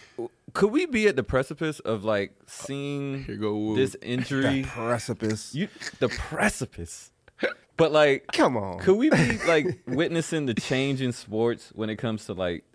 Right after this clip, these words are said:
Speaker 1: every time this injury has happened, everyone, the broadcast team, the team, everyone
Speaker 2: Yeah.
Speaker 1: is like,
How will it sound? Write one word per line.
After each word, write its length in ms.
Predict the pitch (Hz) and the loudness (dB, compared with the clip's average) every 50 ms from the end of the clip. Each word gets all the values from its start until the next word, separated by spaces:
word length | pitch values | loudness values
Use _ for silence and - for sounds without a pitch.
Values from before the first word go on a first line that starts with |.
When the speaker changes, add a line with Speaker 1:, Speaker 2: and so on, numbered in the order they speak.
| _ _ _ - | _ _ _ 2
Speaker 1:
every 240 | 147 165 196 226 196 | 2 2 2 -2 -2
time 260 | - 196 180 170 165 | 0 0 0 2 2
this 160 | 156 160 - | 0 0 0
injury 300 | 139 143 147 127 139 131 | -2 -4 -2 -2 -2 -2
has 100 | 120 113 | -2 0
happened, 520 | 127 120 117 113 - - 98 90 92 92 _ _ _ _ _ _ _ _ _ - | 2 2 2 2 2 -2 -6 -6 -8 -10 _ _ _ _ _ _ _ _ _ 2
everyone, 440 | 139 151 147 151 143 135 117 95 | 2 2 4 2 2 2 0 -2
the 60 | 87 80 | -4 -4
broadcast 580 | - 120 135 139 143 - 160 139 135 131 - | 0 2 2 2 2 2 0 -2 -2 -2 -4
team, 340 | - 143 135 131 139 127 120 | -8 -8 -6 -6 -6 -8 -8
the 80 | 101 98 | -10 -10
team, 300 | - - 131 127 117 - | -8 -6 -6 -6 -4 0
everyone 380 | 131 151 160 165 156 151 143 131 | 0 0 2 0 -2 -2 -2 -4
Speaker 2:
Yeah. 60 | 120 | -2
Speaker 1:
is 40 | 117 | 0
like, 200 | 117 95 90 | 0 0 0